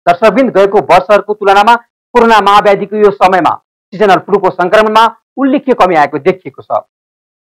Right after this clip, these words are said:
यता यस अवधिमा जनस्वास्थ्यको मापदण्ड सही तरिकाले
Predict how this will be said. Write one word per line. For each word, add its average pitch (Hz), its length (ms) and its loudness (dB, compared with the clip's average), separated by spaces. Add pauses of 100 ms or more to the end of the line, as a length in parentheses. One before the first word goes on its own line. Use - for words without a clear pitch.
(100)
यता 240 240 2
यस 262 200 0
अवधिमा 226 460 2
जनस्वास्थ्यको 226 680 -2
मापदण्ड 196 400 0
सही 233 240 0
तरिकाले 208 400 2